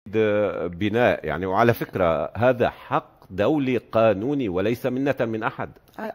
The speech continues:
Speaker 2: أعرف، أعرف ذلك. أنا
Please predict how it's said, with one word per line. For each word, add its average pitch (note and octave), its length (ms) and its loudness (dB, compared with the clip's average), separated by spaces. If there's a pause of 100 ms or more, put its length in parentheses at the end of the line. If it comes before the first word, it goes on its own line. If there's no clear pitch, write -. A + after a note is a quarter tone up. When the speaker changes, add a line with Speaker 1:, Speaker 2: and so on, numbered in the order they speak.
Speaker 2:
أعرف، A#3 400 -6 (540)
أعرف A#3 420 -6
ذلك. - 240 -14 (720)
أنا A3+ 220 0